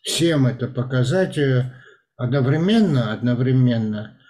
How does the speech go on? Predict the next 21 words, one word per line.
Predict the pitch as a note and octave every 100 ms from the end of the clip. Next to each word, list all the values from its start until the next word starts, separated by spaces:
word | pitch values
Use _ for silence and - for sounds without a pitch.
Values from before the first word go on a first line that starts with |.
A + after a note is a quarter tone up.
| _
чтобы | - D3 C3 D3
люди | E3 F#3 E3+
поняли, | C3 C#3+ C3+ B2+ A#2+ B2 A2
что | - C#3 C3+ C3+ A#2+ - - - -
подготовка | C#3 B2 D3 C3 E3+ C3 D3
специалиста | - D3 E3+ E3+ G#3 - D3
в | B2
данном | D3+ D3 C3+
случае, | - D3 C3 B2+ A#2+ A2+ - _ _ _ - _ C3
у |
нас | C#3+ F3
специалист, | C3 F#3+ F#3+ F#3+ D3+ C#3 C3 -
как | C3+ B2+
вы | C3
видите, | B2+ B2 A2+ A#2 B2+
который | B2+ B2+ D#3+ F3 E3
знает, | B2+ C#3+ C3 B2+
какие | C#3 B2+ B2+
вопросы | A2+ A#2 B2 A2 A#2+
задавать. | A2 A2 G#2+ A2 G#2+ G2+ G#2+
Э, | G#2 G#2+